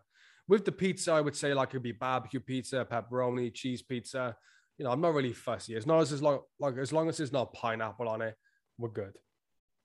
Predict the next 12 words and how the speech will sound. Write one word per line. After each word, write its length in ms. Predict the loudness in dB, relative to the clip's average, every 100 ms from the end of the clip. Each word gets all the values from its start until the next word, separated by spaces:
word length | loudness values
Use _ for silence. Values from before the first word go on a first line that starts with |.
| _ _ -6
Uh, 360 | 6 10 10 8 4
yeah. 220 | 2 2 0 _ -20 -16 2
And 140 | 6
the 40 | 6
final 720 | 4 6 8 10 8 2 -10 _ _ _ _
question 400 | 2 4 4 -2
from 280 | 0 2 2
the 100 | 0
internet. 400 | -2 -8 -14 -16 _ _ _ _ _ _
How 240 | 6 8 10
much 340 | 10 6 4
money 480 | 2 2 2 -2